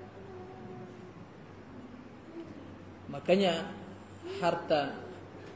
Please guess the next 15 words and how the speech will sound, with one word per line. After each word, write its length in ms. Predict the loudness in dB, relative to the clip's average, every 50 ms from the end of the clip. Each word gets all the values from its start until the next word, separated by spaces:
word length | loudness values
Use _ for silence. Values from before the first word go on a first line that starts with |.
| 2 8
yang 320 | 10 10 10 10 10 10
baik 300 | 10 10 12 10 8 8
itu 40 | 8 8
adalah 220 | 8 8 6 6 6 4
harta 560 | 4 6 6 4 4 6 8 10 10 10 8 6 2 -2 -4 -6 -8 -10 -10 -10 -12 -12 -12 -12 -12 -12 -12 -12 -10 -10 -10 -4 4
yang 200 | 8 10 10 10 10
dimiliki 560 | 10 10 10 10 10 10 10 10 10 8 8
seorang 400 | 8 8 8 8 8 8 8 6
yang 160 | 6 6 4 4 0 0 2
taqi, 360 | 0 2 4 4 4 4 2 -2 -6 -8 -8 -8 -8 -8 -8 -8 -8 -8 -8 -8 -8 -8 -8 -8 -8 -6 -6 0 6 8
orang 240 | 8 10 10 8 6
yang 100 | 6 4
bertakwa 520 | 4 2 4 4 2 2 4 4 2 2 2
kepada 280 | 2 0 2 2 2 2
Allah. 240 | 0 -2 -4 -6